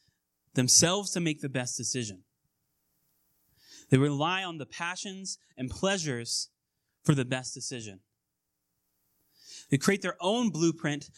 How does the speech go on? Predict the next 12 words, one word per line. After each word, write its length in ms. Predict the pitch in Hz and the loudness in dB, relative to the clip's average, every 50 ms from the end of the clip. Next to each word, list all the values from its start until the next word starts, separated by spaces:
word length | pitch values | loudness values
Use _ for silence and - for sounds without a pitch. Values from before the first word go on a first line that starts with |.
| - _ | -12 _
of 160 | - 147 139 139 | -4 -2 0 2
what 160 | 151 170 165 | 2 2 2
to 100 | - 160 | 0 0
create 480 | 147 - - 151 139 139 143 156 - - _ | -2 -2 -2 0 0 0 -2 -6 -8 -14 _
for 120 | - - 147 | -8 -6 -4
their 120 | 139 135 | -2 -2
lives 580 | 131 131 127 131 139 156 165 - - - - - _ _ _ _ | -2 -2 -2 -2 -2 -4 -6 -6 -8 -8 -8 -10 _ _ _ _
and 120 | - 123 127 | -10 -6 -2
how 160 | 139 147 147 | -2 -2 -2
to 100 | 151 139 | -2 -6
do 220 | 123 127 135 147 | -8 -6 -6 -4
it, 200 | 170 190 - - | -4 -4 -6 -10